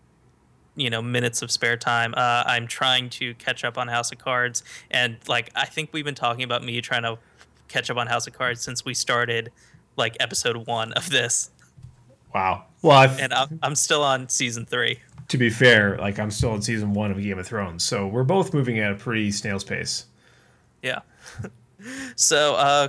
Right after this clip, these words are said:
Speaker 1: cool. Good talk today. Uh, talk some Stranger Things.
Speaker 2: Yeah.
Speaker 1: Talk some, uh, rap parties. Uh, rap with a W.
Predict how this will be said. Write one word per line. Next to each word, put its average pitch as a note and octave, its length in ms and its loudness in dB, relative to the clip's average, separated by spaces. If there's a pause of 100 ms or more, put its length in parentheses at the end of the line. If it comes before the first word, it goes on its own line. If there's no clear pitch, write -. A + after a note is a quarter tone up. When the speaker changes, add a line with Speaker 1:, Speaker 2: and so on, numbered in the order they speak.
Speaker 1:
cool. G#3 320 0
Good E3 240 -2
talk D#3+ 280 2
today. F3+ 380 2
Uh, D3 260 4
talk C3+ 240 -2
some A#2 180 -10
Stranger C#3 460 -2
Things. F#3+ 640 0
Speaker 2:
Yeah. C#3 80 4
Speaker 1:
Talk C3+ 240 4
some, C3 260 -4
uh, B2 160 2
rap B2+ 360 0
parties. E3 720 0
Uh, B2 320 2
rap B2 280 0
with C3 140 -6
a - 40 -4
W. D#3 600 -2